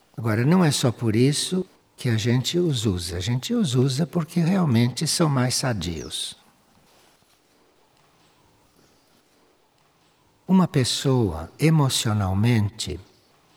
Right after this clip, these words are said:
começou a adotar animais. E hoje ela se encontra com nove gatos e não sabe como fazer com eles.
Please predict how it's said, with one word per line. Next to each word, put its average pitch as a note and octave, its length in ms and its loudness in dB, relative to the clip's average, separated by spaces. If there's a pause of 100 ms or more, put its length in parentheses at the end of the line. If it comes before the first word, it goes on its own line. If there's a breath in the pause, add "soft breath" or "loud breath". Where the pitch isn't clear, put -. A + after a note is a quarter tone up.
(360)
começou C3+ 600 4
a C3+ 40 4
adotar A#2+ 540 0
animais. B2 840 0 (1080)
E D3 160 6
hoje D#3 380 6
ela C3 180 4
se - 160 0
encontra C3 560 2
com - 160 -4
nove B2+ 480 4
gatos A2 920 -4 (720)
e F#2 560 -2 (380)
não B2+ 160 4
sabe A#2+ 500 -2
como G#2+ 360 -2
fazer G2+ 380 -4
com G2+ 200 -2
eles. - 540 -8